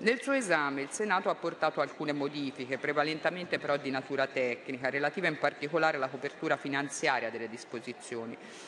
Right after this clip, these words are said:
Ha introdotto infatti la clausola di invarianza che impegna gli enti locali a provvedere nei limiti delle risorse disponibili nei propri bilanci.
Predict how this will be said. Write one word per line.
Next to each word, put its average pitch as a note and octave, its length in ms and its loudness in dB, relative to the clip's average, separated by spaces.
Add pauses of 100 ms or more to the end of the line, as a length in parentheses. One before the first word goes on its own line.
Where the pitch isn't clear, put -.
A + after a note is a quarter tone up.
(140)
Ha - 80 0
introdotto A3 480 4
infatti E3 360 0
la D#3+ 100 0
clausola F3+ 400 2
di D3+ 100 -6
invarianza D#3 840 2
che G#3+ 100 -4
impegna F3 500 0
gli E3 120 -2
enti G#3 260 0
locali C#3+ 520 2
a D3 60 2
provvedere F#3 540 2
nei E3+ 160 0
limiti E3 400 -2
delle C#3 140 -2
risorse E3+ 440 0
disponibili E3+ 640 0
nei E3 220 2
propri C#3+ 340 2
bilanci. C3 720 -2